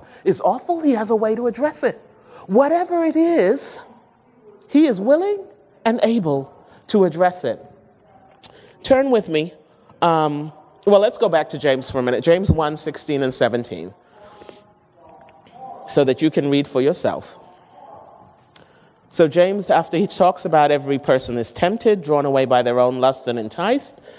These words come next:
then when lust has conceived, it bringeth forth sin, and sin, when it is finished, bringeth forth death. And then he says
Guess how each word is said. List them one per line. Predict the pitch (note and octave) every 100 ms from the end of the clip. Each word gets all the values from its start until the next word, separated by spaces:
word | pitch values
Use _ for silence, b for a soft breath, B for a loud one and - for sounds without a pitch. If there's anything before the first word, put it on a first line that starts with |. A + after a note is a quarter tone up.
| B -
then | A3+
when | C4 C4
lust | B3 A#3+ A#3+
has | G#3+ -
conceived, | F#3 D#3+ - B3 B3 B3
it | D3+ B2
bringeth | E3+ D#3+ D#3
forth | - B2+ B2+
sin, | - - A3 B3+ D4 - B B B
and | E3 E3
sin, | G#3+ A3 A3
when | F#3+
it | E3
is | D3 -
finished, | - A3 B3 B3 -
bringeth | D#3+ D#3 C#3+
forth | - C3 B2+ - G#2
death. | D3 F3+ - - - B B B B
And | A3 A3+
then | C4 F4
he | F4 C#4+
says | - - A#2+ G#2+ C3 -